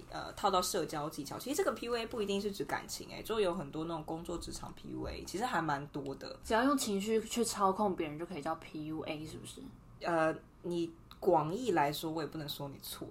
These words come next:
Speaker 1: 但它其实要再更细节一点。
Speaker 2: 嗯。
Speaker 1: 因为比如说，呃，台湾的这个好奇，比如我们先，因为它一开始是就是感情层面啊，我先从感情层面开始讲。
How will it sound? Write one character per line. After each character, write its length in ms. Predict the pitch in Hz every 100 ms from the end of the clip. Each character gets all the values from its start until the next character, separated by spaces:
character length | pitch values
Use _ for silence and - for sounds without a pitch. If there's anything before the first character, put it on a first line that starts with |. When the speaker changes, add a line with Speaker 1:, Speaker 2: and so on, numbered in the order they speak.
| -
Speaker 1:
但 120 | 220
它 80 | 247
其 140 | 214
实 80 | 156
要 140 | 170
再 100 | 165
更 240 | 165 175 -
细 360 | - - 165
节 180 | 139 -
一 100 | - 220 196
点。 140 | -
Speaker 2:
嗯。 40 | - - - -
Speaker 1:
因 80 | 269
为 40 |
比 60 | 294
如 120 | 208
说， 260 | 208 220 226 - - -
呃， 500 | 180 175 175 175 170 -
台 220 | - 175 180
湾 240 | 233 240
的 180 | 247 175
这 140 | 180
个 160 | 175 156
好 260 | - 196
奇， 220 | 160 - 143
比 80 |
如 80 | 190
我 60 | -
们 100 | 170
先， 200 | 190 240
因 100 | 269
为 20 |
它 160 | 277 277 277
一 40 |
开 200 | - 233
始 160 | 240 156
是 160 | 185 170
就 120 | 180
是 460 | 180 175 165 151 - - - -
感 160 | 165 156
情 180 | 170 160
层 160 | 165
面 180 | 151 151
啊， 80 | 131
我 40 | 143
先 160 | 214
从 160 | 214 160
感 200 | - 139
情 100 | 143
层 80 | 147
面 140 | 151
开 140 | 156 143
始 100 | 135
讲。 240 | - 87